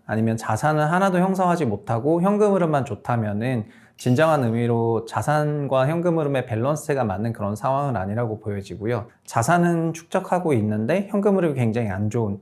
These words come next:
그런 케이스를 말하는 거라서, 사실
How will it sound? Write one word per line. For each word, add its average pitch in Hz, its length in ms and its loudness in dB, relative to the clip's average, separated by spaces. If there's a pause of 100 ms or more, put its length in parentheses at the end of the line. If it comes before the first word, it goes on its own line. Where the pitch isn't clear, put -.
그런 135 180 -4
케이스를 156 420 -2
말하는 117 420 0
거라서, 104 540 -2 (340)
사실 147 480 0